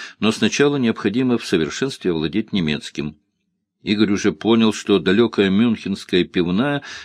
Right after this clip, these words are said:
это не самое главное занятие Бруно. Основное —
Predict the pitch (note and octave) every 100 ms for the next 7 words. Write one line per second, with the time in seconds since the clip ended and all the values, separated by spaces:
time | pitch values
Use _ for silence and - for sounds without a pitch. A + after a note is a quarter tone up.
0 | - C#3+ D#3 C#3 C#3 - C3 C3+ C3 B2+
1 | A2+ A2+ A#2 A#2 A2 G2+ G2 F#2+ G2+ G2
2 | F2+ F#2+ F#2 F#2 - _ _ _ - -
3 | - D2 C2+ C2+ G2+ C3 C3